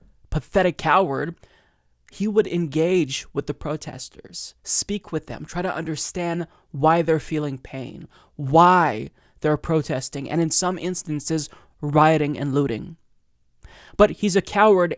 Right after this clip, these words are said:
and he doesn't know how to lead. He doesn't know how to govern. All he knows is talk, which is why he talks a big game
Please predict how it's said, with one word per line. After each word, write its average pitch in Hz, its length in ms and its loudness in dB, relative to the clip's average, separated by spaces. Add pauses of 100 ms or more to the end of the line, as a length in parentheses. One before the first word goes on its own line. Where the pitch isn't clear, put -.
and 175 340 -4 (380)
he - 160 -4
doesn't 214 480 -2
know 175 300 2
how 165 220 0
to 143 100 -2
lead. 160 260 -4
He 143 80 0
doesn't 175 260 -2
know 156 280 -2
how 143 240 -2
to 156 160 -8
govern. 175 560 -6 (460)
All 202 200 2
he 240 220 -6
knows 220 720 -2 (500)
is 170 600 -4
talk, - 500 -10 (600)
which 160 160 0
is 151 120 -2
why 190 280 2
he 180 140 -4
talks 180 280 -4
a 175 60 -4
big 147 260 -6
game 165 440 0